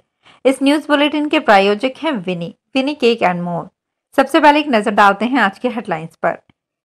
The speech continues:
सीबीआई के डायमंड जुबली सेलिब्रेशन का पीएम ने किया उद्घाटन। केजरीवाल ने पीएम को लिखी चिट्ठी,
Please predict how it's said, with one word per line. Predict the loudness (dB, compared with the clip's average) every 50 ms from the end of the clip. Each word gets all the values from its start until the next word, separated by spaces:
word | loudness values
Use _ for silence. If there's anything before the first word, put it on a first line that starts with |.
| _ _
सीबीआई | -4 0 4 4 6 6 4
के | 4 2 0
डायमंड | 2 4 4 4 4 2 0 0
जुबली | 0 0 0 0 0 0
सेलिब्रेशन | 2 2 2 2 0 -2 -2 -2 -2 -2 -4 -6 -6
का | -2 2 4 4 4 4 2 -2 _ _
पीएम | -4 0 0 0 0
ने | 0 -2 -4
किया | -6 -6 -4 -2 0 0 0 -2 -6
उद्घाटन। | -6 -6 -6 -4 -2 -2 -2 -4 -6 -12 -14 _ _ _ _ _ _ _ _ _ _ _ _ _ _ _ 2
केजरीवाल | 2 2 4 4 6 6 6 6 4
ने | 4 2 0 0
पीएम | -2 0 0 0 0 0 0
को | 0 0
लिखी | 0 0 0 -2 -4 -6
चिट्ठी, | -4 -4 -6 -6 -6 -4 -6 -6 -6